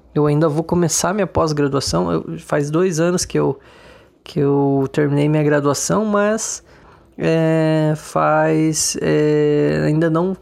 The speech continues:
fiz a minha, minha pós-graduação, né? Por conta de tempo mesmo, né? Eu tava trabalhando em outra cidade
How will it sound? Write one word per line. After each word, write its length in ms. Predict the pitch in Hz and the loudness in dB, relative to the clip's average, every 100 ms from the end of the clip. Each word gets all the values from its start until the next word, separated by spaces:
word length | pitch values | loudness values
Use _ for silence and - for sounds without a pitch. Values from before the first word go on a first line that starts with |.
| - - | -12 -14
fiz 280 | - 175 | -4 -2
a 80 | 170 | 0
minha, 240 | 165 165 165 | 0 -2 -2
minha 340 | 160 156 156 | -2 -2 -2
pós-graduação, 1120 | 156 160 156 160 165 160 165 - - 147 143 | -2 0 0 0 0 0 0 -2 -2 0 0
né? 180 | 139 143 - | 0 -2 -6
Por 320 | - 90 98 - - - _ - - | -4 -2 -2 -4 -16 -20 _ -20 -6
conta 380 | 170 175 180 190 | -2 -2 -2 -4
de 120 | 190 | -6
tempo 460 | - 185 196 208 | -2 0 0 0
mesmo, 320 | 190 160 151 139 | 0 2 0 0
né? 160 | 135 | 0
Eu 60 | 135 | -2
tava 320 | - 147 143 | -2 -2 -2
trabalhando 500 | 147 143 143 147 147 | -2 0 0 0 0
em 100 | 147 | 0
outra 280 | 151 175 175 | 0 0 -2
cidade 580 | - 147 147 175 190 | -2 0 2 2 -2